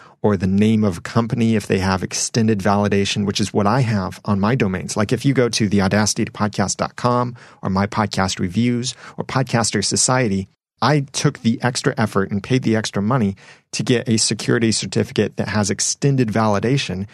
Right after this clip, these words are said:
where a third party verified that I am the owner of these domains. And boy, it was a pain to go through all of this process. But it shows extra security, extra trust, so that when you go to those separate domains, you'll see my company name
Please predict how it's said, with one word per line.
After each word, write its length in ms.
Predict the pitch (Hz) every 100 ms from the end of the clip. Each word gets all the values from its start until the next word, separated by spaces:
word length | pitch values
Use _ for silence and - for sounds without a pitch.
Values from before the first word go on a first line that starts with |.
| - -
where 160 | 123
a 60 | 110
third 340 | - 139 143 139
party 360 | 151 156 113
verified 720 | 92 117 147 147 - 92 95
that 240 | 95 104 - -
I 140 | 117
am 260 | 131 123 123
the 160 | 117
owner 340 | 123 143 127 104
of 140 | 98
these 200 | 110 98
domains. 520 | - 95 113 92 85
And 100 | 101 -
boy, 220 | - 185 131
it 60 |
was 160 | 101 92
a 40 |
pain 280 | - 110 95
to 80 | 90
go 160 | 92
through 200 | 87 98
all 140 | 87 87
of 100 | 87
this 120 | 98
process. 500 | - 90 82 95 - _ _
But 280 | - 131 113 - _ _ -
it 120 | 127
shows 360 | - 131 113 -
extra 320 | 113 110 -
security, 600 | 120 107 - 123 107 101 -
extra 280 | 101 - 101
trust, 600 | - - 151 101 - - - _
so 120 | -
that 140 | 113 113
when 160 | 117
you 80 | 113
go 240 | 101 120 160
to 180 | -
those 200 | 113 117
separate 320 | - 113 104 98
domains, 500 | 98 98 92 95 - - _
you'll 160 | 127 131
see 180 | -
my 220 | 143 113 101
company 480 | - 156 165 117
name 460 | 101 92 92 90 101